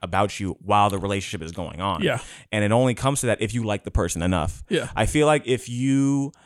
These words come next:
Speaker 1: like, kinda like the person, you're in the relationship or you're trying to make it work, but you're
Speaker 2: Mm-hmm.
Speaker 1: getting sick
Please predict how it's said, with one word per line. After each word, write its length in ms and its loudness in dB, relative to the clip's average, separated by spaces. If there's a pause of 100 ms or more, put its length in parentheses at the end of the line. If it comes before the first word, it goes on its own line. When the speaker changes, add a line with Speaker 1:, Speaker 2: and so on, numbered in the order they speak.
(220)
Speaker 1:
like, 300 0
kinda 240 -2
like 200 2
the 60 -8
person, 440 0
you're 120 0
in 120 2
the 80 0
relationship 480 -2
or 60 -2
you're 120 -2
trying 140 -4
to 40 -2
make 160 -2
it 60 -2
work, 360 0
but 180 0
you're 160 0
Speaker 2:
Mm-hmm. 60 -2
Speaker 1:
getting 200 -4
sick 480 -4